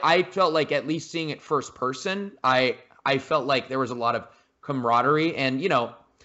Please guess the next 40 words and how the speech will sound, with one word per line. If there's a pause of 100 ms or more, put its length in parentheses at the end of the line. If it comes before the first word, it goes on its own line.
(200)
he's
been
really
moving
the
ball
well
the
last
couple
of
games.
Um,
I, (320)
I
felt
like
it
was
kinda
more
of
the
same
from
him, (320)
you
know, (640)
uh,
bailing
them
out
with
that
downhill
bucket,
getting
the
line, (420)
uh,